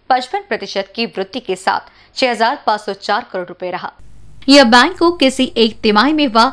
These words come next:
अब तक का सबसे बड़ा प्रॉफिट है। एसबीआई ने बताया है कि इस दौरान खराब ऋणों में गिरावट से उसे मदद मिली है। बैंक ने दो हज़ार बीस और इक्कीस की अप्रैल जून तिमाही में चार हजार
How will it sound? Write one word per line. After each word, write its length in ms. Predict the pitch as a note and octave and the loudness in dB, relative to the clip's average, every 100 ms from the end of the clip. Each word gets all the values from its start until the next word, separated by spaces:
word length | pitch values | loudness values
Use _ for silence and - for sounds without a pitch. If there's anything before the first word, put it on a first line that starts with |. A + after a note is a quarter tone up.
| - | 2
अब 180 | A#3 A#3 | 0 0
तक 120 | G#3 G#3 | -4 -2
का 100 | G#3+ | -2
सबसे 380 | - G3+ - G#3+ | -2 -6 -4 -6
बड़ा 180 | F3+ F3 | -4 -6
प्रॉफिट 400 | E3+ F3 F#3 F#3+ | -8 -8 -10 -12
है। 120 | - - - | -14 -16 -2
एसबीआई 420 | A#3 G#3+ G#3+ G#3 C#4 | 0 2 2 4 4
ने 100 | C#4 | 2
बताया 340 | G#3 G3+ G3+ | 0 2 0
है 160 | G3 B3 | 2 -2
कि 160 | - A3+ | 0 0
इस 220 | G3+ - | 0 -2
दौरान 280 | A3 A3+ A3 - - | 0 2 0 -4 0
खराब 300 | C4 G#3+ G#3+ G3+ | 4 4 4 2
ऋणों 240 | G3 C#4 | 0 2
में 180 | D4+ B3+ | 0 0
गिरावट 440 | - G3 G3+ C#4 | 0 0 0 -2
से 220 | - F3 F3 | -2 -6 -2
उसे 240 | - F#3+ G#3 | -4 -2 -4
मदद 340 | F3+ F3+ G3 - | -4 -6 -8 -8
मिली 140 | F3 | -10
है। 120 | - - - A#3+ | -10 -18 -6 2
बैंक 280 | A#3+ A#3 A3+ | 4 4 2
ने 80 | G#3 | -2
दो 160 | G3 | 0
हज़ार 340 | G3 G3 F#3+ F#3+ | -2 -2 -2 0
बीस 200 | G#3+ B3 | -2 0
और 220 | - G#3+ - | -2 -2 -2
इक्कीस 320 | A3 - D#4+ | -6 -2 -4
की 200 | - C#4 - | -2 -4 2
अप्रैल 340 | A3 A3 F4 E4+ | 2 2 0 -2
जून 240 | - A3 | -2 -2
तिमाही 380 | A3 G3+ F#3 A#3 | -2 -4 -2 0
में 160 | G#3+ - - - - - | -2 -6 -14 -20 -12 2
चार 220 | C4 C4 | 4 6
हजार 320 | B3 B3 | 6 4